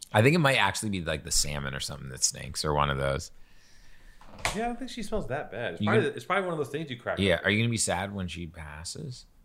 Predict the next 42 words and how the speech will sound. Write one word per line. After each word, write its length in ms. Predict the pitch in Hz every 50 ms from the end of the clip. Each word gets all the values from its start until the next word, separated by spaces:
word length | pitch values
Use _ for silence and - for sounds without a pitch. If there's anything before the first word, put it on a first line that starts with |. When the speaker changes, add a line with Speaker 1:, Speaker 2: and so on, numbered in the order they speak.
| _ _ -
Speaker 2:
Yeah, 240 | 131 160 165 151 -
but, 320 | 123 120 - - - -
but 200 | - 123 110 107
ready. 280 | 117 113 110 - 80 - - - _ - _ _ _ - - _ _
Speaker 1:
Ready? 460 | - 95 82 78 78 82 104 - - - _ _ _ _
My 160 | - 104 110
dog's 240 | 123 143 139 123 85
old 160 | 95 92 82
too. 120 | - - 113
My 140 | 92 90 95
dog's, 180 | 104 104 98
like, 120 | 95 90 82
twelve 220 | - 85 85 78
or 40 | 78
thirteen 400 | 73 85 78 73 - - 78 76
too. 140 | 78 - 80
Speaker 2:
What 80 | - - - - _ _ -
kind 200 | - 131 123 123
of 60 | 143
dog 100 | 143 101
is 60 | 76 -
it? 80 | - - _ _ _ _
Speaker 1:
French 240 | - - 92 82 76
bulldog. 400 | 82 85 87 90 101 113 117 117 135 _ _ _ _ -
Speaker 2:
Oh, 160 | 82 80 78 71 71
yeah. 80 | 71 -
Speaker 1:
I 80 | 92 101
got 240 | 110 113 107 -
two 160 | - - 98 92
dogs. 340 | 82 73 60 53 53 - -
One 140 | 78 87 95
of 60 | 98
them's, 160 | 92 85 76
like, 200 | 71 - - - - - - - - - - - - _
seven 400 | - - - 80 76 69 69 -
or 120 | 62 62
eight. 240 | 62 60 53 50 - _ _ _ _ _ - - - _ - - - - - - - - - -
Speaker 2:
Are 100 | - 95
you 140 | 95 95 98
gonna 140 | 101 113 110
be 80 | 110 107
sad? 320 | - 123 120 135 147 139